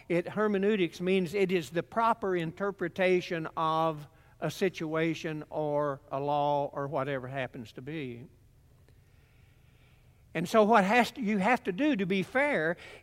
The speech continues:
is you can't pick one passage of Scripture on a subject and just use it.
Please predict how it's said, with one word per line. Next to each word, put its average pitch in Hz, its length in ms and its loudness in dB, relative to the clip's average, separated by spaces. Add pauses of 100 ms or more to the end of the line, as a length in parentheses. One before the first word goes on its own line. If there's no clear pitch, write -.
(260)
is 180 180 2
you 226 140 0
can't 294 360 0
pick 262 280 0
one 254 260 4
passage 226 540 0
of 170 80 -2
Scripture 175 680 -2 (580)
on 220 220 6
a 196 140 2
subject 151 680 0 (380)
and 175 160 -2
just 226 380 4
use 226 400 4
it. 202 440 0